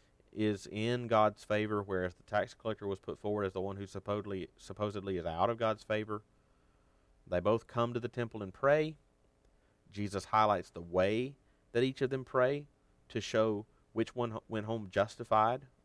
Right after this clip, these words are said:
or righteous in the sight of God. Notice that as the Pharisee described himself to the Lord in this prayer, he described himself as moral. He says, "I," he wasn't an extortioner or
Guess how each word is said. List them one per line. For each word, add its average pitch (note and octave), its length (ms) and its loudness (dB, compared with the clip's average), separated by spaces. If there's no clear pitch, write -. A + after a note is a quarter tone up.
or F2+ 340 0
righteous G2 420 2
in A2 100 -12
the A2 60 -14
sight G#2+ 240 0
of A2+ 100 -6
God. A#2 300 -2
Notice E3 320 6
that A2+ 160 4
as A2+ 120 4
the G#2 100 -4
Pharisee A2+ 640 2
described A2+ 480 4
himself F#2+ 440 2
to G#2 100 -16
the G2+ 120 -6
Lord G#2+ 240 0
in F#2 60 -4
this F#2 120 -12
prayer, G#2 300 -2
he G2+ 100 -6
described G#2 440 0
himself F#2+ 400 -2
as F#2 360 -2
moral. C3+ 580 4
He F#2 80 -18
says, E2+ 260 -10
"I," F2 140 -4
he F2+ 80 -10
wasn't F#2 520 -8
an G2 140 -4
extortioner A2 840 -2
or E2 300 -8